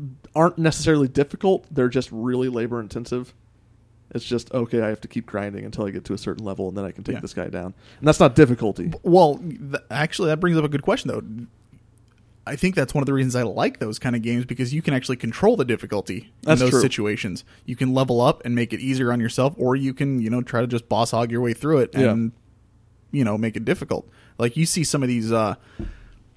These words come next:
Speaker 2: if you've ever gone to, like, message boards for, for some of the older games, and I, I, I would assume some of the newer ones do it too, but, like, the older Final Fantasies and that kind of stuff, you see these low-level challenges.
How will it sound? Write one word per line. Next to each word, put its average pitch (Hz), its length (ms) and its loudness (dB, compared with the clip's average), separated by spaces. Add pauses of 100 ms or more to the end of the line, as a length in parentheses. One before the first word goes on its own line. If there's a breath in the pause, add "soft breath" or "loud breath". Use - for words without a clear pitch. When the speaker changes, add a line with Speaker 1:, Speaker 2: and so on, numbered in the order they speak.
(100)
Speaker 2:
if - 140 -4
you've 165 100 8
ever 170 80 0
gone 131 220 6
to, 127 260 2
like, 117 220 0
message 127 320 -2
boards 117 240 2
for, 107 300 -2
for 113 240 -2
some 117 160 -4
of 113 40 0
the 113 100 0
older 110 420 -2 (340)
games, 120 380 0
and 110 100 -2
I, - 400 -6
I, 85 40 -8
I 127 40 -4
would 127 80 -6
assume 113 300 -2
some 101 160 -4
of - 40 -2
the 107 80 -2
newer 117 140 0
ones 113 160 -4
do 120 140 0
it - 80 -8
too, 131 180 0
but, 104 140 -4
like, 113 180 -2
the 120 80 -4
older 120 160 0
Final 110 240 -2
Fantasies 123 400 -2
and 127 100 -8
that 127 120 -4
kind 120 100 -4
of 113 60 -6
stuff, - 200 -8
you 127 60 -6
see 139 140 -2
these 127 180 -4
low-level 120 480 0
challenges. 117 640 -2